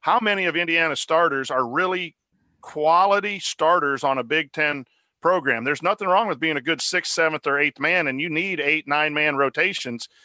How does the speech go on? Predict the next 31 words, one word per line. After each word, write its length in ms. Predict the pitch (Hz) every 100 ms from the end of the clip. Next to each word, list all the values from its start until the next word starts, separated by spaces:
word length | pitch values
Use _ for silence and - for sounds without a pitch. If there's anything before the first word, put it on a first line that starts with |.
| - _ -
But 160 | 139
sometimes 460 | - 233 196 180 156
I, 160 | 151 151
I'm 180 | 139 139
starting 360 | - 185 214
to 60 | 160
think 320 | - 202 196
after 240 | 156 143 131
watching 340 | 185 196 151
this 160 | 147 -
whole 160 | 151
year 240 | 135 151 143
that 220 | 139 135 _ _ _ -
some 240 | 180 202
of 40 |
these 140 | 214 165
guys 260 | 170 156
were 120 | 139 123
forced 340 | 175 185 -
into 160 | 156 135
roles 640 | 151 180 160 143 - - _ _
that 140 | 147 151
as 100 | 139
freshmen 540 | - 175 - 170 160
and 100 | 143
sophomores, 720 | - 170 185 160 151 143 127
they 180 | 131 165
weren't 220 | 175 170
necessarily 480 | 165 156 170 160 143
ready 320 | 143 170 147
to 360 | - 147 139